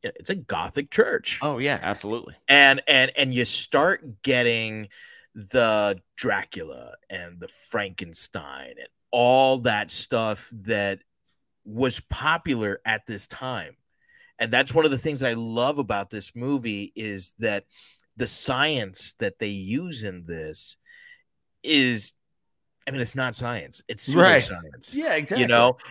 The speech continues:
Speaker 1: And, and you're right in that they never exactly explain what it is that's going on. Like, they show you enough
Speaker 2: Right.
Speaker 1: for you to say, "Okay,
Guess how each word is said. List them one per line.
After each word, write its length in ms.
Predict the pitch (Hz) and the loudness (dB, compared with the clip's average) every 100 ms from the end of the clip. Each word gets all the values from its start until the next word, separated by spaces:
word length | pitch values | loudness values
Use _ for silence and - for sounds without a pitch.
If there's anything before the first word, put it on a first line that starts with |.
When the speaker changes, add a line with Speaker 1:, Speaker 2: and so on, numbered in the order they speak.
| - | 0
Speaker 1:
And, 220 | 143 143 143 | 4 6 6
and 240 | 156 156 | 2 2
you're 180 | 151 156 | 2 2
right 320 | 135 160 269 | 6 2 4
in 140 | 262 156 | -2 -2
that 180 | 135 | -2
they 120 | - 127 | -2 -4
never 360 | 127 156 175 - | -2 -2 -2 -6
exactly 960 | 127 98 90 98 98 95 104 123 127 | -6 -6 -8 -6 -6 -8 -10 -8 -6
explain 960 | 131 120 - - - 110 117 123 127 123 | -6 -6 -10 -10 -12 -6 -6 -6 -6 -2
what 160 | 117 | -2
it 100 | 120 | -2
is 160 | 120 113 | -4 -6
that's 220 | 120 107 | -8 -8
going 320 | - 123 117 | 0 0 0
on. 360 | 110 110 117 127 - - | -4 -4 -6 -8 -14 -16
Like, 200 | - 120 | -2 -2
they 120 | 135 120 | 0 0
show 360 | - - 254 | 0 0 -2
you 180 | 220 131 - | -2 -4 -6
enough 920 | 113 107 113 131 110 - - - _ - | -12 -10 -4 -2 -2 -8 -18 -20 _ -6
Speaker 2:
Right. 380 | 180 131 - | -2 -2 -2
Speaker 1:
for 140 | - 143 | 0 2
you 180 | 131 135 | 4 4
to 80 | |
say, 480 | 123 - 131 123 117 _ _ _ _ | 4 4 4 4 2 _ _ _ _
"Okay, 460 | 160 160 160 110 90 | 2 4 4 2 0